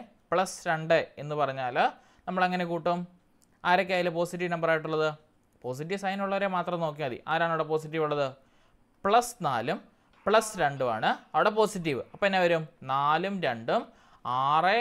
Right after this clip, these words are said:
മൈനസ് രണ്ട് വരും. എത്ര വരും ആൻസർ? നാല് വരും. കണ്ടോ? അപ്പോൾ നോക്കാനായിട്ട് ഒരു സംഖ്യ പോസിറ്റീവ് ആണോ നെഗറ്റീവ് ആണോ അതിൻ്റെ ഫ്രണ്ടിൽ മൈനസ് സൈൻ ഉണ്ടോ എന്ന് നോക്കിയാൽ മതി. ഉണ്ടെങ്കിൽ അത് നെഗറ്റീവ് നമ്പർ, അല്ലാത്തപ്പോൾ അല്ലാതെ പോസിറ്റീവ് നമ്പർ.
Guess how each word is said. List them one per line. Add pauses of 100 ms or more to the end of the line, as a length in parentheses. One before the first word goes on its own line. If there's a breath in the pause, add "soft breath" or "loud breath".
(100)
മൈനസ്
രണ്ട്
വരും.
എത്ര
വരും
ആൻസർ? (420)
നാല്
വരും. (200)
കണ്ടോ? (360)
അപ്പോൾ
നോക്കാനായിട്ട്
ഒരു
സംഖ്യ
പോസിറ്റീവ്
ആണോ
നെഗറ്റീവ്
ആണോ (400 soft breath)
അതിൻ്റെ
ഫ്രണ്ടിൽ
മൈനസ്
സൈൻ
ഉണ്ടോ
എന്ന്
നോക്കിയാൽ
മതി. (160)
ഉണ്ടെങ്കിൽ
അത്
നെഗറ്റീവ്
നമ്പർ, (340)
അല്ലാത്തപ്പോൾ
അല്ലാതെ (280)
പോസിറ്റീവ്
നമ്പർ.